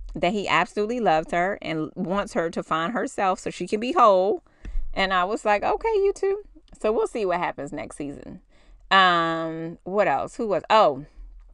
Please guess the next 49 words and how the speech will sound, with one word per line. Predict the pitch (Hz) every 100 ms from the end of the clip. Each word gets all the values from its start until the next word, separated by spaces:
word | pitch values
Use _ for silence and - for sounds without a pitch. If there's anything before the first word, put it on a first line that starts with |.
| - - - 208
okay, | 202 208
so | 208
then | 208 247
it |
was | 254
Samantha | - 196 190 202
and | 208 175
Nessa. | 170 160 - - 180 - - - -
And | 190 170 160 156 156 170 - - - - - - -
I |
already | 202 190 170
knew | 175 180 170
the, | 151 151
uh, | 143 147 143 -
H | 185 190
L | 170
A. | 175 175 202 -
H | 170 165
L | 143
A | 147
stands | - 143
for | -
Hot | 156 143
Lesbian | 151 156 151 147
Action. | 156 - 156 - -
I | 185
don't | 160
think | 151
that's | 139 139
an | 127
official | 123 143 139 139
term. | 127 139
Whatever. | - 165 147 135 - - - - - -
Um, | 185 170 156 156
so | - 214
they | 254
decided | 523 480 381 285
to | 233
become | 233 226 202 185
roommates, | 196 202 147 147 175
and | 170
they | 208
was | 214
totally | - 370 240 240
giving | 220 220
me | 220
lesbian | 208 202 254 196 185
vibes, | 190 175 147 151 160 170 - -
um, | 156 147 147 151